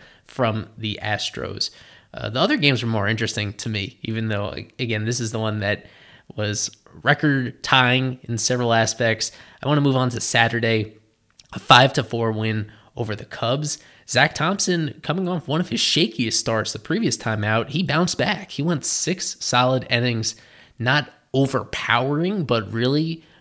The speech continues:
solid approach. Like, he, especially his, his cutter is always a good weapon in this one, but his changeup, uh, this was one of the better games for his changeup this year,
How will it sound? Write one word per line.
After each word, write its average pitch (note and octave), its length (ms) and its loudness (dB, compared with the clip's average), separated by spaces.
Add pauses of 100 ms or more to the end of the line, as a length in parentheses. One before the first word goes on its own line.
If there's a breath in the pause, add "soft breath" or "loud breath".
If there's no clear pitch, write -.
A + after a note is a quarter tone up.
(140)
solid C3 520 0
approach. D#3+ 560 -2
Like, E2+ 200 -10
he, D3 560 -6
especially C#3 480 0
his, A2 400 -2
his C#3+ 180 -4
cutter F3 360 2
is B2+ 140 4
always B2+ 400 4
a B2+ 60 -2
good B2+ 180 0
weapon A#2+ 320 0
in A#2 80 0
this A#2+ 200 -2
one, A#2 280 0 (340 loud breath)
but G#2+ 140 -2
his A2 140 0
changeup, D3 600 2 (480 loud breath)
uh, G#2 120 -4
this G#2+ 200 -4
was A#2 140 -4
one B2 80 -2
of A#2+ 40 0
the A2+ 60 -2
better A#2+ 160 2
games A#2 280 2
for A#2 140 -2
his A2+ 120 -2
changeup B2 400 -2
this - 220 -4
year, F#2+ 240 -8